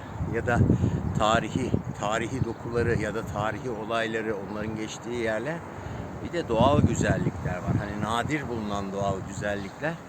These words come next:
O da burada şu anda onun bir tanesindeyiz. Burada Tuna Nehri var. Ya yanlış hatırlamıyorsam on iki Avrupa kentinden geçen ve bütün Avrupa kültürünü şekillendiren Tuna Nehri. Bu taraf,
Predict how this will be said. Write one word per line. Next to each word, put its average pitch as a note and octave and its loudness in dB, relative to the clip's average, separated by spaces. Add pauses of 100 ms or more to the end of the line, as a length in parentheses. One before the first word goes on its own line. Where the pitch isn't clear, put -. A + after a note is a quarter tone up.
(640)
O - -2
da - 8
burada F3+ 6
şu E3 6
anda E3 4
onun E3+ 0
bir E3+ 0
tanesindeyiz. G#2 -2 (340)
Burada F3 0 (800)
Tuna F3+ -2
Nehri G#2 -6
var. F2+ -6
Ya A2+ -4
yanlış D#3+ -2
hatırlamıyorsam F3 -4 (100)
on F#3+ 0
iki D#3 -2
Avrupa C3+ 0
kentinden A#2+ -4
geçen D#3+ -6 (580)
ve B2+ -4 (140)
bütün G#3+ -2
Avrupa D#3+ -2
kültürünü C3 -8
şekillendiren B2+ -6 (160)
Tuna D#3 -6
Nehri. G#2 -6
Bu G#3 -8
taraf, B2 -2